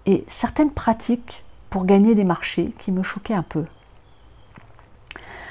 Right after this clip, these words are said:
Je m'en suis ouverte, euh, prudemment à, à certains collègues et à quelques amis,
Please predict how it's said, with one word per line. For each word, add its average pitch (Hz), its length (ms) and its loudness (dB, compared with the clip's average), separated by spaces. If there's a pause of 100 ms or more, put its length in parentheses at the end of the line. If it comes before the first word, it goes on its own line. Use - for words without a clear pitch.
(120)
Je - 120 -2
m'en 214 80 4
suis 311 220 6
ouverte, 196 480 8
euh, 160 240 2
prudemment 190 640 4
à, - 300 -8
à 190 80 -4
certains 233 320 -2
collègues 180 540 6
et 160 120 -2
à 151 120 -4
quelques 175 360 -2
amis, 165 340 0